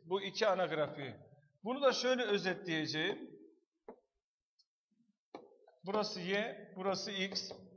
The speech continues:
Bunu da şöyle özetleyeceğim. Arkadaşlar, eğer burası bileşik kesirse, mesela üç bölü iki, beş bölü iki, on bir bölü iki, on yedi bölü üç, on,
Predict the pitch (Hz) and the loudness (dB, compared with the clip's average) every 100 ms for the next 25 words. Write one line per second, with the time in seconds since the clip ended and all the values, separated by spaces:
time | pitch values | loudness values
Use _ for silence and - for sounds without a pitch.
0 | - 214 247 240 240 254 240 196 180 170 | -8 -2 6 6 6 4 4 4 2 0
1 | 170 151 135 180 - - - - - - | 0 0 2 0 -2 -8 -16 -18 -20 -20
2 | - - - - - - - _ - - | -20 -20 -16 -8 -6 -6 -12 _ -20 0
3 | 175 170 165 151 - 254 - - - - | 2 2 -2 -4 -2 -4 -6 -16 -20 -20
4 | - _ _ 226 254 277 208 - - - | -20 _ _ -2 6 8 8 4 -10 -12
5 | - 202 262 254 240 214 247 240 277 240 | -4 6 8 8 4 2 2 2 0 0
6 | 226 247 220 - 147 - - - 202 202 | 0 0 0 2 2 0 -8 -2 0 4
7 | 214 190 131 - - - - - - 220 | 8 8 6 -4 -10 -14 -18 -20 -6 -4
8 | 220 226 214 208 214 208 185 202 202 208 | 0 6 6 4 0 0 4 4 4 0
9 | 196 202 202 202 208 196 202 - - - | 0 -2 -6 -4 4 4 4 -4 -12 -14
10 | - 190 202 202 202 190 196 196 - 202 | 0 4 4 4 2 4 4 2 -4 2
11 | 190 196 - - - 180 202 202 185 190 | 2 2 -4 -16 0 4 6 4 2 4
12 | 196 190 185 190 196 - - - _ _ | 4 4 0 -2 -4 -8 -10 -18 _ _
13 | _ _ _ _ _ _ 190 196 185 | _ _ _ _ _ _ 8 10 10